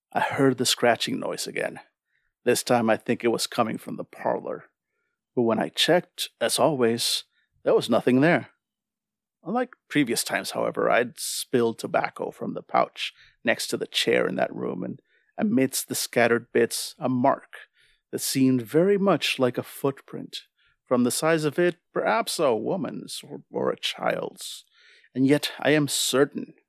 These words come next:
I am alone here, as I have been for so long.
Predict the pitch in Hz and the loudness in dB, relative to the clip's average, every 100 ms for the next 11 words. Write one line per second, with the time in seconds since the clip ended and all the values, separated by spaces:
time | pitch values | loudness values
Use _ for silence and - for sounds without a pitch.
0 | - - - - 95 110 107 - - - | -8 -6 -4 -4 2 2 2 -2 -6 -6
1 | - - _ _ _ _ 117 - 120 - | -8 -12 _ _ _ _ -2 2 2 4
2 | 120 117 123 120 113 - - - - - | 2 2 2 2 0 -6 -4 -2 -4 -4
3 | 117 - - - - - | -4 -4 -2 -2 -4 -6